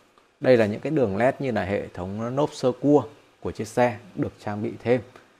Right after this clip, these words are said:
và bác chủ bác cũng, à, khá là giữ gìn lịch sử của chiếc xe full đầy đủ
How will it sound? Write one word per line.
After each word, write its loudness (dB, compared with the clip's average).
và -6
bác -2
chủ 0
bác -2
cũng, -8
à, -4
khá 4
là -2
giữ -2
gìn 2
lịch 0
sử 0
của -4
chiếc -4
xe 0
full -2
đầy 0
đủ 0